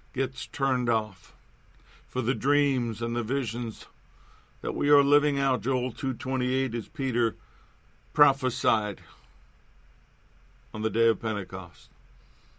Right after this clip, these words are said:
I praise him for his healing virtues and divine health. I am have shared with you some struggles, not in detail, it's not necessary. But I can tell you this, I am back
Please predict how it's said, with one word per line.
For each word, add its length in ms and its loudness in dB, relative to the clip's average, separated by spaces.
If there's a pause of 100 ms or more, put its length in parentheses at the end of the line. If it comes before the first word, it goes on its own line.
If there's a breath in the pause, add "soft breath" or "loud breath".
(100)
I 60 -4
praise 320 6
him 100 -2
for 140 -4
his 120 -4
healing 340 0
virtues 600 -4 (400 soft breath)
and 140 -4
divine 440 2
health. 420 -4 (1040 soft breath)
I 160 0
am 320 0 (280)
have 220 0
shared 320 2
with 180 -4
you 160 2
some 220 -6
struggles, 600 -2
not 240 -4 (140)
in 220 -2
detail, 520 -4
it's 140 -8
not 240 -4
necessary. 800 -2 (960 soft breath)
But 120 0
I 120 2
can 220 -4
tell 220 2
you 160 0
this, 560 -2 (680)
I 180 -2
am 300 -2
back 500 -2